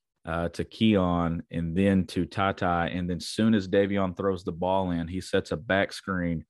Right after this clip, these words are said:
for Tshiebwe to slip to the block, and Oscar got a dunk out of it.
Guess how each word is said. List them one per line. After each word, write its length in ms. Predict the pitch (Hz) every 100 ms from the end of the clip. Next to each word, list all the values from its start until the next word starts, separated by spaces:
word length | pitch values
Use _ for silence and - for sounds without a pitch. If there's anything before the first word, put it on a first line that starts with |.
| _ _ _ _
for 120 | - 92
Tshiebwe 480 | - 101 90 90
to 60 | 87
slip 280 | - 95 87
to 80 | 90
the 80 | 85
block, 360 | 87 90 85
and 80 | 85
Oscar 300 | 87 82 -
got 140 | 85
a 40 | 80
dunk 280 | 85 85 82
out 140 | 78
of 140 | 76
it. 100 | -